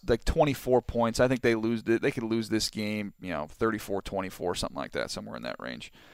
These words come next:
All right, next game, Falcons, Broncos. The connections in this game, Buck, it, it's fascinating to me because you've got Mike Shanahan, who coached John Elway,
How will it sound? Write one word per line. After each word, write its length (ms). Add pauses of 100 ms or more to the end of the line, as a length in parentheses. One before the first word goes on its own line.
(100)
All 60
right, 100
next 200
game, 200
Falcons, 580 (200)
Broncos. 580 (500)
The 160
connections 520
in 80
this 180
game, 300
Buck, 360
it, 240
it's 300 (140)
fascinating 540
to 80
me 120
because 400
you've 160
got 180
Mike 240
Shanahan, 600 (420)
who 100
coached 380
John 280
Elway, 440